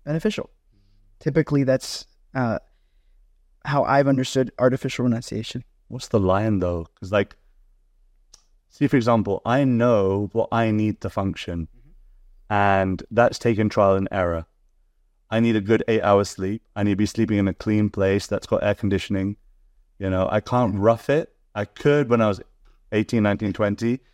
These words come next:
Speaker 2: but now I'm thirty-two. It's only twelve years apart, but still, I feel like I can't do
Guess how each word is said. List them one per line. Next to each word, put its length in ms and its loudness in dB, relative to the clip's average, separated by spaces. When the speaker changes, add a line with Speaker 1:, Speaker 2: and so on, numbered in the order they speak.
Speaker 2:
but 120 0
now 160 4
I'm 100 2
thirty-two. 640 2
It's 100 -4
only 200 4
twelve 300 4
years 220 2
apart, 400 2
but 140 -4
still, 280 4
I 120 2
feel 260 0
like 220 0
I 120 -2
can't 560 -2
do 480 0